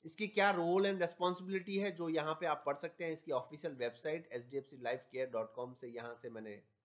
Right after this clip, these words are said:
अ, चेकआउट किया है। इसकी link भी मैं directly मैं description box में दे दूंगा, आप देख सकते हैं। जॉब की location जो है वो मुंबई में है।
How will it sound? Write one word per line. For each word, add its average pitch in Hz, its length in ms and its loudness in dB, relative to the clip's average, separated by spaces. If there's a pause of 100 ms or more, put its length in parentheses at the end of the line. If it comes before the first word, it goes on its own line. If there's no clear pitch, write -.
(140)
अ, 110 180 -6
चेकआउट 131 440 -2
किया 147 220 -2
है। - 200 -10 (580)
इसकी 170 240 -2
link 180 300 2
भी 185 120 -4
मैं 180 180 0
directly 143 400 4
मैं 147 160 -4
description 139 420 -12
box 135 220 -4
में 135 80 -12
दे 120 80 -10
दूंगा, 151 260 -10
आप 143 200 -6
देख 107 160 -10
सकते - 260 -20
हैं। - 80 -20 (680)
जॉब 147 220 6
की 196 60 0
location 180 460 4
जो 185 120 -2
है 180 120 2
वो 175 120 0
मुंबई 135 400 -2
में 175 140 -2
है। 180 180 -6